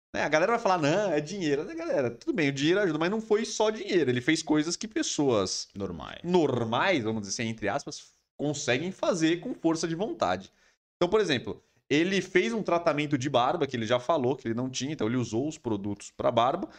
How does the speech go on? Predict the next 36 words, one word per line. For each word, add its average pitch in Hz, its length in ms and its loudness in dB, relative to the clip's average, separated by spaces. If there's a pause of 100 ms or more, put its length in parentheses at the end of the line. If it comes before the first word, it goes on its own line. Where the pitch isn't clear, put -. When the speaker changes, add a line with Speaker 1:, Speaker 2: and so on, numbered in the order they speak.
(340)
Speaker 1:
e 226 140 0
aí 175 300 2
ele 220 260 0
foi 175 240 0
cultivando 226 680 0
ela, 160 180 2
e 185 60 0
hoje 139 200 2
ele 196 100 -12
tem 208 120 -6
uma 214 120 -2
bela 135 440 0
barba, 131 360 0
que, 190 460 -4 (240)
como 139 140 -4
a - 20 -2
gente 139 100 -10
sempre 156 240 -8
diz, 143 300 -8
ela 151 140 0
emoldura 151 500 -2
muito 139 260 -8
o 107 40 -6
rosto, 123 400 -8
e 156 80 -2
ela 165 200 0
traz 143 340 0
uma 165 180 -4
pegada 147 340 -2
diferente. 147 480 -8
Então 117 140 -6
isso 120 160 -10
já 135 100 -2
ajudou 135 260 -4
muito 151 440 -6
ali 143 320 -4